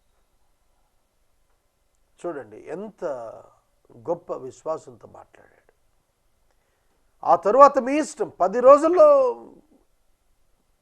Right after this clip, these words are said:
ఇన్స్‌పెక్షన్ ఏ ఉండదు కదా, పది రోజుల్లో నెబుకద్నెజరు వచ్చి పట్టుకునేది ఏ ఉండదు.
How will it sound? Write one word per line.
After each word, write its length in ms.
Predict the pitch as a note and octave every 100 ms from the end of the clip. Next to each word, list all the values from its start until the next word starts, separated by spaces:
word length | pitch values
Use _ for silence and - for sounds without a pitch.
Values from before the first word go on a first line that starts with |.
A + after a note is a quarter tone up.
| _ _ _ _ _ _ _ _ _ _ _ _
ఇన్స్‌పెక్షన్ 540 | G#3 - B3 A#3 A#3+
ఏ 60 | B3
ఉండదు 340 | A#3 A#3 B3+
కదా, 300 | D3+ G2+ - _ -
పది 160 | D3
రోజుల్లో 600 | E3 G#3+ A3 A3+ A#3 G3+ F#3
నెబుకద్నెజరు 760 | F3+ F#3+ A3 F#3+ G3+ F#3 F#3+
వచ్చి 160 | F3 -
పట్టుకునేది 480 | E3+ - F#3+ E3+ C#3
ఏ 40 |
ఉండదు. 400 | D3 - _ _